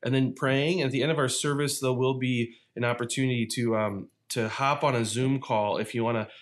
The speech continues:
connect and hang out just with a few more. Hope people actually talk, uh, to each other in that. And so I'm gonna post that link, uh, right now, and then I'll do it again at the end. But, uh, if you wanna hop in,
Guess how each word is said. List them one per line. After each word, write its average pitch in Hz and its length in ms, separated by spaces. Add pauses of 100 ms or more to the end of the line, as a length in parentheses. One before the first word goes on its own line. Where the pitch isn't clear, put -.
(220)
connect 139 400
and 113 100
hang 120 180
out 123 320
just 120 220
with 120 80
a 113 60
few 123 200
more. 110 360 (360)
Hope 120 180
people 117 220
actually 113 220
talk, 113 460 (500)
uh, 104 240
to 117 320
each 107 220
other 107 260
in 104 180
that. 104 260
And 107 120
so 110 200
I'm 143 200
gonna 160 160
post 139 320
that 123 180
link, 120 360 (420)
uh, 110 220
right 123 260
now, 123 300
and 123 80
then 123 80
I'll 120 100
do 131 120
it 135 60
again 120 200
at 113 80
the 107 160
end. 101 300
But, 98 260 (160)
uh, 104 340
if 107 160
you 117 80
wanna 113 160
hop 107 260
in, 98 300